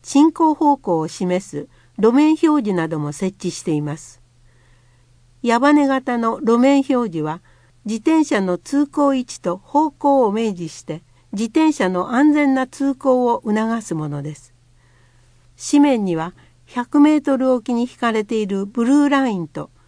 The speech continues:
矢羽根型の路面標示、進行方向を示す路面標示の写真が掲載されています。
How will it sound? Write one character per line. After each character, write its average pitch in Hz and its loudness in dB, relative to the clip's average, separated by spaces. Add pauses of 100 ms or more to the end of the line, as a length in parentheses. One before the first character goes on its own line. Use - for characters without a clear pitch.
(380)
矢 233 0
羽 285 2
根 294 4
型 262 -2
の 233 -4
路 220 2
面 254 2
標 220 -4
示、 - -14 (540)
進 302 4
行 302 4
方 269 0
向 165 -4
を 160 -2
示 180 -4
す 151 -10
路 214 0
面 277 4
標 247 0
示 180 -6
の 156 -6
写 196 -4
真 233 -2
が 214 -4
掲 220 -2
載 175 -4
さ 170 -6
れ 160 -6
て 160 -10
い 143 -4
ま 143 -8
す。 - -20